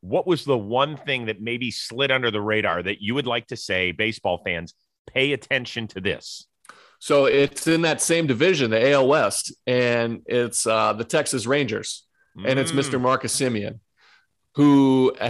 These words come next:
Speaker 2: signed a monster deal for the Rangers, and deservedly so. Hit, like, forty-five home runs quietly, you know, outside of Vladdy Junior,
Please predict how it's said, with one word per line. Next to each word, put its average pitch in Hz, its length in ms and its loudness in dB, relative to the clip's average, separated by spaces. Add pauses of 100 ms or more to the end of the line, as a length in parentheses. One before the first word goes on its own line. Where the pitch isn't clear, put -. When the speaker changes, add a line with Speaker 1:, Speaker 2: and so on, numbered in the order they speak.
Speaker 2:
signed 131 380 0
a 123 80 4
monster 131 720 0
deal 123 540 2
for 127 120 -4
the 113 100 0
Rangers, 113 480 0
and 165 320 0
deservedly 147 520 2
so. 147 280 2
Hit, 127 160 -2
like, 127 160 -2
forty-five 135 600 -2
home 127 220 -2
runs 123 400 -4
quietly, 139 720 0 (580)
you 123 120 -2
know, - 160 4
outside 151 480 2
of 117 140 0
Vladdy 120 360 0
Junior, 131 540 -2